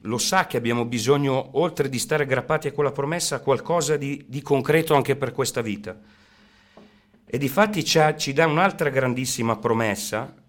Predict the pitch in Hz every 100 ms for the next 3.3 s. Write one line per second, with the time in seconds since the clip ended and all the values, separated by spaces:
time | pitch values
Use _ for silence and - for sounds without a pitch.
0 | - 117 131 110 139 135 123 131 135 120
1 | 135 123 160 170 120 110 113 113 110 127
2 | 139 135 147 143 120 120 120 120 131 139
3 | 117 107 104